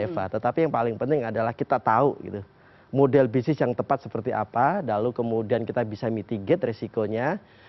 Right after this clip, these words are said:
Speaker 1: dan ketika ini sudah, eh, perform gitu ya, sudah proper gitu, maka kita tinggal copy paste, kita tinggal meningkatkan size-nya.
Speaker 2: Hmm.
Speaker 1: Dan alhamdulillah kita sudah ada hotel.
Speaker 2: Oke.
Speaker 1: Lalu kemudian kita juga tahun ini insya Allah,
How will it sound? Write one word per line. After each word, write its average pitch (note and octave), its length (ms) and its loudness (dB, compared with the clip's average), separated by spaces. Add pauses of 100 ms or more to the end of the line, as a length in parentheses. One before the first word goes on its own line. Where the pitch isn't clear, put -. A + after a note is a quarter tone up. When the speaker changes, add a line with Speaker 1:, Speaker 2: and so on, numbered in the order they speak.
(160)
Speaker 1:
dan D3 320 2
ketika - 400 0
ini E3+ 240 2
sudah, A#2+ 480 2 (240)
eh, B2+ 880 4 (160)
perform C#3+ 480 2
gitu G#2+ 160 -2
ya, A2 160 0 (160)
sudah A2 320 0
proper C3 480 0
gitu, A#2 240 0 (320)
maka C3+ 240 0
kita D#3 240 0
tinggal B2 400 0
copy A#2+ 320 -4
paste, - 320 -8
kita A#2+ 160 -6
tinggal A#2 320 -2
meningkatkan A2+ 560 -4
size-nya. G2+ 480 -8 (240)
Speaker 2:
Hmm. D#3+ 720 -8
Speaker 1:
Dan G2 80 -4
alhamdulillah B2+ 400 2
kita B2 160 -2
sudah G#2+ 160 -2
ada F#2+ 160 -2 (160)
hotel. B2 480 -2 (440)
Speaker 2:
Oke. E3+ 160 -10
Speaker 1:
Lalu A#2 240 2
kemudian A#2+ 720 2
kita C#3+ 240 0
juga A#2 480 2 (880)
tahun C3+ 160 6
ini D#3 240 6
insya B2+ 160 4
Allah, D#3 240 4